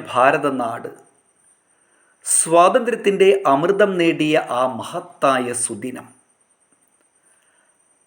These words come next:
ലോകത്തിൻ്റെ മറ്റേത് പ്രദേശത്ത് ജനിക്കുന്നതിലേറെ അഭിമാനകരമാണ് ഭാരതത്തിൽ ജനിക്കാൻ അവസരം ലഭിക്കുന്നത് എന്ന് പല പാശ്ചാത്യ ചിന്തകരും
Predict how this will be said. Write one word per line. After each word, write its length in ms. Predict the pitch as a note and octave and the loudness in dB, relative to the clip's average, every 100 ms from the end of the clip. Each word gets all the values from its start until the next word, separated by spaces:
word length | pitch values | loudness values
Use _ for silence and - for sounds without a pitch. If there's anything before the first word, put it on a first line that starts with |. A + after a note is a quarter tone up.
| _ - C3 | _ 0 4
ലോകത്തിൻ്റെ 640 | C#3+ E3 F#3 F3 E3+ E3+ C#3+ | 4 2 2 2 4 0 2
മറ്റേത് 440 | C3+ - F#3+ F#3+ F#3+ | 0 0 2 2 2
പ്രദേശത്ത് 580 | D#3 C3+ E3 E3+ E3+ E3 C#3+ - | -2 0 0 0 0 -2 -4 0
ജനിക്കുന്നതിലേറെ 1000 | C3 D#3+ - E3+ D3+ C3+ B2+ C#3 C#3 B2 A2+ G2+ _ _ _ _ _ _ - | 0 0 0 0 0 -2 0 0 0 -4 -6 -12 _ _ _ _ _ _ 0
അഭിമാനകരമാണ് 1160 | B2 A#2 D#3+ G#3+ A3 A3 F#3+ F3+ E3+ E3 D#3 D#3 C#3+ - | 0 0 0 2 4 2 2 2 4 0 0 -4 -6 -8
ഭാരതത്തിൽ 560 | G2+ C#3+ F3 F3 E3+ D3 C#3+ | 0 0 0 0 -2 -2 -2
ജനിക്കാൻ 500 | C#3 C#3 - B2 A#2+ - - _ _ - | -2 -2 -2 -2 -4 -12 -20 _ _ -6
അവസരം 560 | A2 C3 F3+ - F3+ D#3 | 0 2 4 4 2 0
ലഭിക്കുന്നത് 600 | B2+ C3+ G3 - E3 D3 C3+ B2 | -6 -6 -8 0 0 0 -2 -2
എന്ന് 220 | B2 B2 - - _ _ _ _ _ - - _ _ | -4 -6 -14 -18 _ _ _ _ _ -20 -20 _ _
പല 140 | F#3 A3 B3 F#3 | 2 4 4 2
പാശ്ചാത്യ 640 | E3 F#3+ - A3 G#3 G3+ G3 | -2 -2 -2 0 0 2 2
ചിന്തകരും 480 | E3 D3 C#3+ C#3 C#3 | 0 -4 -4 -2 -4